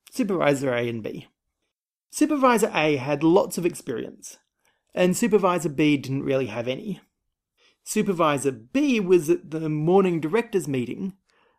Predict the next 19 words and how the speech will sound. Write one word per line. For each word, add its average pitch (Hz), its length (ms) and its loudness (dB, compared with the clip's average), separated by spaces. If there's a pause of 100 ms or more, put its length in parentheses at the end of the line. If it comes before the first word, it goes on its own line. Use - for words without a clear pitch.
where 254 360 6
a 214 80 -2
decision 214 500 -2
was 190 540 0
taken, 156 880 -2
well, 156 400 -2
sort 175 320 4
of 117 120 0
taken, 113 460 -8 (300)
that 208 140 4
the 226 80 4
startup 185 540 2
wasn't 170 320 2
actually 147 240 -2
going 135 240 -2
to 131 80 -4
happen 143 380 -8
that 113 200 -12
day. - 320 -14